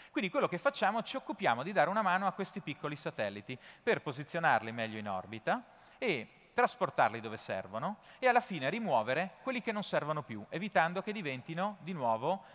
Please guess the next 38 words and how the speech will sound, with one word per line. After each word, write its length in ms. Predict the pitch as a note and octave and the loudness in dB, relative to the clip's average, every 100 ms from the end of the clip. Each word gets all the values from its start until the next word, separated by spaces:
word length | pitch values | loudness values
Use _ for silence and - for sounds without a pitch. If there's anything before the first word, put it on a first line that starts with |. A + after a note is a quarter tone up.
| - | -10
degli 300 | C#3+ C#3+ F#3+ | -6 -4 -4
oggetti 640 | C#3 B2+ A#2 - E3+ F#3 | -2 0 0 -2 -10 -2
dannosi 640 | C#3 F3+ D3+ B2 A2 D3 D#3+ | -2 0 -2 -4 -4 -8 -6
per 140 | E3 | -6
tutti 200 | G3+ G3 | -6 -4
gli 80 | D3 | 0
altri 220 | A2+ C3 | 0 0
satelliti. 640 | - B2+ G#2 F#2+ G2 A2 A#2 _ - - - | -10 -6 -4 -6 -10 -14 -16 _ -20 -20 -20
Questo 420 | _ A3 - C#3+ C#3+ | _ -6 -2 2 6
è, 360 | C#3 A#2+ G#2+ - | 6 4 0 -6
eh, 720 | B2 A#2 A#2 A2 G#2+ G#2 - | -6 -2 -2 -2 -2 -4 -6
diciamo, 540 | B2 - C3+ A2+ G#2 - | -8 0 0 2 -6 -6
un, 180 | D#3 E3+ | -6 -6
un, 260 | D3+ D#3 D3 | -8 -8 0
eh, 400 | C#3+ C3+ B2+ B2 | 2 2 0 -2
un 140 | D#3+ D#3+ | -6 0
cambio, 300 | F3+ F3+ F3+ | 2 2 -4
un 120 | A3+ | -6
fiorino. 600 | - G#3+ E3+ A#2+ A2 A2 - | -4 -2 -2 -2 -4 -4 -6
Immaginate 520 | D3+ F3 D#3+ G#3+ A#3 | -6 -4 0 0 0
un 140 | G3+ | -6
fiorino, 560 | E3 F3 C3+ G#2+ G2 G2 - _ | -6 -4 -4 -4 -8 -10 -14 _
è 100 | - | -4
grande 320 | D#3 F#3+ G3+ F#3+ | 2 2 2 0
più 120 | G3+ | -2
o 20 | |
meno 180 | A3 G#3+ | -2 -2
come 160 | F#3+ | -2
una 140 | F3+ D3+ | 0 2
lavatrice, 640 | C#3 C3 A#2+ A2 - G#3 B3 - | 4 2 -2 -6 -4 -4 -6 -12
ok? 360 | A#2 A#2+ B2 F3+ - - - | -6 0 0 -2 -12 -18 -2
Lo 100 | G3+ | 0
potete 340 | G#3+ B3+ A#3 | 2 0 0
riempire 720 | F#3+ E3 D#3+ F#3 D#3+ A#2+ A2+ - | 0 0 -2 -2 2 4 2 -2
di 180 | D3 D#3 | -4 2
tanti 320 | F3 D#3 C#3 | 2 2 -6
piccoli 360 | D#3+ - B2 | -6 -6 -8
satelliti 800 | A2+ A#2+ - G#2 G2 A2+ E3+ A3+ | -6 -6 -2 -2 -2 -8 -6 -8